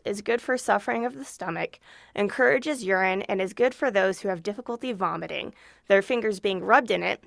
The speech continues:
to put down their throat, or given with other things that cause vomiting. It is given as an antidote to those who have taken a drink of hemlock, fungi, or coriander." So, like,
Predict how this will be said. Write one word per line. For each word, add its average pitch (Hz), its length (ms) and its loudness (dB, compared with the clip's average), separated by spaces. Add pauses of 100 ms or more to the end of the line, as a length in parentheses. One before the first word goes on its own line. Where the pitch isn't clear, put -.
to 180 100 -12
put 175 180 -6
down 185 160 -2
their 208 120 -2
throat, 170 420 0 (420)
or 254 220 8
given 233 320 2
with 233 140 -4
other 190 240 2
things 190 300 -4
that 202 100 -4
cause 170 320 -2
vomiting. 220 540 0 (320)
It 196 100 0
is 190 140 -4
given 240 300 2
as 196 200 -2
an 190 160 -8
antidote 240 480 -2
to 220 140 -12
those 196 260 0
who 208 100 -6
have - 120 -8
taken 190 260 -8
a 165 80 -6
drink 175 280 -10
of - 80 -20
hemlock, 269 640 -2
fungi, 202 640 0
or 170 140 -6
coriander." 139 720 -6
So, 185 200 -2
like, 180 300 -2